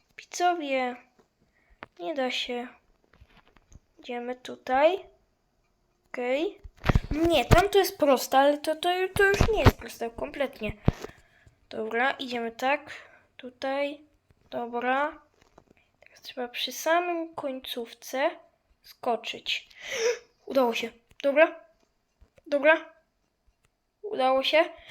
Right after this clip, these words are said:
No nie, s-, nie, nie. To jest za szybkie. Nie wytrzymam. Dobra, to jest najłatwiejsze.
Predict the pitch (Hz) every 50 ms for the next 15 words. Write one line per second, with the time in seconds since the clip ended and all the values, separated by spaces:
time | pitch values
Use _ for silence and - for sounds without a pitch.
0 | - - - 427 523 539 554 554 554 539 523 - - - - - - 466 494 508
1 | 523 539 554 539 494 523 - - - - 480 494 508 523 539 523 523 508 466 -
2 | - - - - - 466 480 480 466 466 508 494 - - - 494 480 466 - -
3 | - - 349 339 339 320 330 - - - - - - 381 359 370 381 370 381 370
4 | 349 - - - 339 330 302 285 269 262 269 277 277 - _ _ _ _ _ _
5 | _ _ _ _ _ 269 247 247 254 254 - 320 330 330 320 339 320 311 294 285
6 | 269 269 - - - 254 226 220 220 233 - - - 220 226 247 277 330